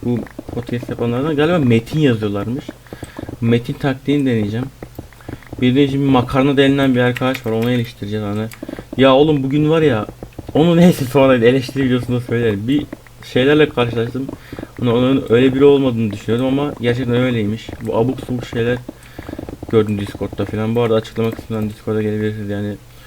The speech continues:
O saatten sonra hani iyi ki orayı beklemişim yani. Yoksa farklı şeyler söyleyecektim. Dedim böyle biri değil falan, öyle biriymiş. Onun bir e-, eleştiri videosu gelecek. Böyle podcast serisi olarak.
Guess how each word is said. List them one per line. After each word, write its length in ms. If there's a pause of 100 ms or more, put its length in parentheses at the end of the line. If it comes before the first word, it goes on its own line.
(320)
O 60
saatten 480
sonra 420
hani 240
iyi 160
ki 120
orayı 320
beklemişim 540
yani. 140
Yoksa 340 (240)
farklı 260
şeyler 260
söyleyecektim. 600 (440)
Dedim 240
böyle 240
biri 220
değil 240
falan, 160 (160)
öyle 260
biriymiş. 380 (1300)
Onun 300
bir 180 (260)
e-, 60
eleştiri 520
videosu 280
gelecek. 320 (560)
Böyle 100
podcast 560
serisi 320
olarak. 280